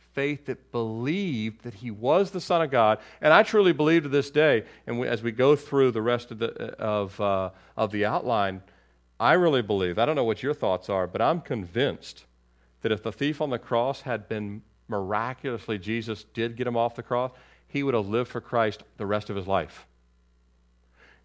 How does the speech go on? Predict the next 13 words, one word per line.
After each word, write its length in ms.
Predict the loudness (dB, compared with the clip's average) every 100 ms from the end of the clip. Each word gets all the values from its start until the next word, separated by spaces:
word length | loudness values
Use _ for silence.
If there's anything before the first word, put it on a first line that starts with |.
| _
You 140 | -4 2
would 100 | 2
have 100 | 4
not 320 | 4 4 2
seen 360 | 0 4 4
him 400 | 4 6 6 4 -6 _
two 220 | -6 0 6
months 320 | 6 6 4
later 320 | 4 6 4
back 340 | 4 4 4
at 120 | -2 -6
the 80 |
bar. 540 | 4 6 6 6 2